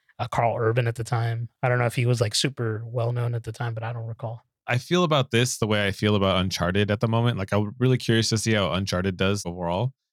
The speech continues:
Speaker 2: if people like that movie, because it's the same type of thing where you can build a story around the premise of Uncharted, but how are you gonna, you know,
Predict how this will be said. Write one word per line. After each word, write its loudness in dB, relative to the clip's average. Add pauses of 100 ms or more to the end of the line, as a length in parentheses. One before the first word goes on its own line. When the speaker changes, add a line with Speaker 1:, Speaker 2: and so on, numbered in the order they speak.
(400)
Speaker 2:
if -8
people 2
like 0
that 0
movie, 2
because -4 (400)
it's -20
the -8
same 2
type 0
of -4
thing 0
where 0 (680)
you -8
can 0
build 2
a 2
story 0
around 0 (840)
the 0
premise -2
of 0
Uncharted, 0
but 0 (760)
how 2
are 2
you 2
gonna, 0 (260)
you -14
know, -12